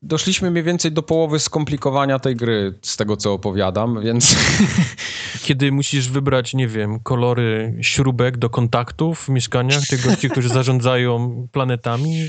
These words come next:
Speaker 2: Czy
Speaker 1: Wiesz, te, te gry mają taką swoją nazwę, to są te, te grand strategy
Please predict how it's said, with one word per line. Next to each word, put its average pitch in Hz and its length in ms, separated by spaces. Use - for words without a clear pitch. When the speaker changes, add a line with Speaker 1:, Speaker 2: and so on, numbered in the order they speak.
Speaker 2:
Czy - 80
Speaker 1:
Wiesz, 175 220
te, 160 160
te 175 160
gry 170 180
mają 170 300
taką 160 260
swoją 151 340
nazwę, 147 340
to 147 120
są 139 220
te, 127 160
te 123 180
grand 123 340
strategy 107 680